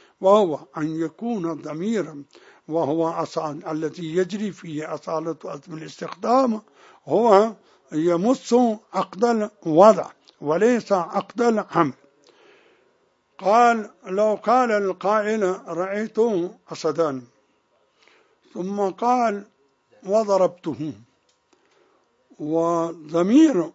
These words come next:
مفعول في ضربته هذا يعود إلى لا أسد،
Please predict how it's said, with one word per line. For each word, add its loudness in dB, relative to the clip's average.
مفعول 0
في -6
ضربته -2
هذا 2
يعود -4
إلى -2
لا -4
أسد، -8